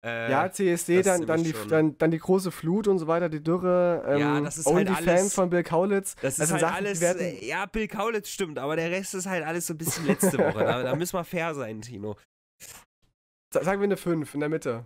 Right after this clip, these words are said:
Speaker 1: Nee, wir können schon mindestens auf die sechseinhalb hochgehen, weil diese, also ein Totschlag auf dem C S D ist schon einfach nicht so geil und das,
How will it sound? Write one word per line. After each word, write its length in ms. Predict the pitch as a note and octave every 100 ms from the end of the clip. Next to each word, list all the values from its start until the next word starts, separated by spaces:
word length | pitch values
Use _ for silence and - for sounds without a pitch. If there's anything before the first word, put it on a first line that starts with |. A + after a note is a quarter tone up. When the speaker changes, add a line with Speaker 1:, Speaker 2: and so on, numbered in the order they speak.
| _ A2
Speaker 1:
Nee, 300 | B2+ D#3 D3+
wir 100 | C3+
können 240 | F3 G3
schon 180 | F#3+ E3
mindestens 400 | F3+ F#3 - D#3
auf 180 | D3+ -
die 100 | D3+
sechseinhalb 680 | C#3+ - D3 B2+ C3 B2
hochgehen, 340 | C3 B2+ A2+ G#2
weil 140 | G#2+
diese, 280 | A2+ A2 -
also 220 | A2+ A#2
ein 60 | G#2+
Totschlag 420 | B2+ - C#3+ C3
auf 120 | B2+
dem 100 | C3
C 160 | - B2+
S 120 | -
D 120 | C3
ist 140 | C3 -
schon 200 | C#3 G#2+
einfach 360 | - - A#2+
nicht 180 | C3 B2+
so 100 | B2
geil 300 | A2+ A#2+ C3
und 120 | A2+
das, 200 | A2 -